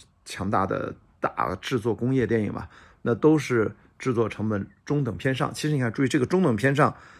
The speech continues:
现在也都是几个亿的成本啊，其实也都不是几千万，那个拍电影的年代早过去了。现在动辄你看春节档进来发行成本可能宣发就一亿多、两亿多，然后制作两亿的、三亿的，一，一，至少是一亿多的。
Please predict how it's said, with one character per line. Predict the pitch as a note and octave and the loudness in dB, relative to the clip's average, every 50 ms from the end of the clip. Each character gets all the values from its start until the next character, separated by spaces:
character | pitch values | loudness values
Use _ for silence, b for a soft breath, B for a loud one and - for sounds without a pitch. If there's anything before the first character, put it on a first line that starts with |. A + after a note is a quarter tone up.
| B B B | B B B
现 | B - C#3+ | B 0 2
在 | C3+ B2 | 2 4
也 | A2 | 4
都 | G#2 C#3+ | 4 2
是 | B2+ C3 | 0 0
几 | B2+ - - A2+ | -2 -4 -4 -2
个 | G2 A#2+ | -2 0
亿 | C3+ E3+ D#3 | 2 2 2
的 | A#2 | 2
成 | G2+ - G#2 G#2 G#2+ | 0 -2 -2 -2 0
本 | A2 G#2 | -2 -2
啊， | - - F2 - b b b b b b b b b b | -4 -8 -12 -14 b b b b b b b b b b
其 | - - - | -10 -6 -2
实 | - C#3+ C3+ | 0 0 2
也 | B2+ A2+ | 2 2
都 | B2+ C3 | 2 2
不 | A2 | 0
是 | A2 A#2 A#2 F#2+ - - - | 0 -6 -6 -6 -8 -14 -12
几 | - A2+ | -8 -4
千 | G#2+ - D3 D#3+ | 0 2 4 4
万， | D#3+ C3+ | 4 4
那 | C3 | 4
个 | A#2+ A#2 G#2 | 4 2 2
拍 | - - A#2+ C3 | 2 0 0 2
电 | B2+ B2+ | 2 2
影 | A2 | 2
的 | G2 | 2
年 | G2+ G2+ G2+ | 2 2 2
代 | A2 | 2
早 | G#2+ - F2 | 0 0 -2
过 | D2+ - G2+ | 0 0 -2
去 | - - | -2 -2
了。 | - - | -6 -8
现 | - - G2+ | -6 -4 -4
在 | G2+ G2+ | -4 -2
动 | G#2 B2 A2+ | -2 -2 -2
辄 | G2 G#2 G2 | -2 -2 -2
你 | F#2+ F2+ | -2 -2
看 | F#2+ F2 | -4 -6
春 | - - G#2 | -4 -2 -2
节 | G2+ G2+ | 0 0
档 | F#2+ F2 F2 | 0 -2 -2
进 | F2 G2+ F#2+ | -4 -4 -6
来 | F#2+ | -4
发 | - - A#2 A2+ | 0 0 0 0
行 | A2 - G#2 G2+ G2 G2 - - - | 0 -2 -4 -4 -4 -4 -6 -10 -16
成 | - - - G2 | -10 -6 -4 -2
本 | G2 F2+ F2 | -2 -2 -4
可 | - - | -6 -8
能 | - - G2 - - - _ _ | -6 -6 -6 -6 -8 -12 _ _
宣 | - - A#2+ A2+ | -8 -4 -2 -2
发 | G2+ A2+ G#2 | 0 2 0
就 | G#2 G2+ G2+ F#2+ | 0 0 -2 -2
一 | F#2+ G2+ G2 F#2+ G2+ | -4 -4 -4 -4 -4
亿 | G2+ | -4
多、 | F#2+ G2 G2 F#2+ | -2 -2 0 0
两 | F#2+ F#2+ F#2 E2+ E2+ | 0 -2 -2 -4 -4
亿 | F2 G#2 | -4 -4
多， | G2+ G2+ G2+ G2 G2 F2+ - B B B B B B B B B B B | -2 -2 -2 -2 -2 -2 -6 B B B B B B B B B B B
然 | - A2 | -4 -2
后 | A2 | -2
制 | G2+ - C3 B2 | -2 -2 -2 0
作 | G#2+ B2 B2 A2+ G#2+ G#2 | 2 4 4 4 4 2
两 | - - F#2+ - A#2 G2 D#2+ F2+ | 0 -2 -2 -2 0 0 0 0
亿 | F#2+ A2 A#2 A2+ | -2 -2 0 0
的、 | G2+ G2 | 0 -2
三 | G2 - A#2+ A2+ A#2+ | -2 0 0 0 2
亿 | A#2+ A#2 A#2 | 2 0 0
的， | G2+ G#2+ G#2 G2 - - B2 B2 - - _ - - - | 0 0 -2 -2 -4 -8 -12 -16 -20 -20 _ -20 -16 -10
一， | G2 G#2 G#2+ - - | -8 -6 -6 -6 -6
一， | - G#2 A2+ - - | -8 -8 -8 -8 -6
至 | - D#3 C#3 | -4 -2 -2
少 | - F2+ | -2 -2
是 | F2 A2+ A#2 | -4 -4 -4
一 | G2 G2 A#2 | -4 -2 -2
亿 | B2 | 0
多 | A#2+ - A#2 A2+ | 0 2 2 4
的。 | A2 G#2 G2+ | 4 2 0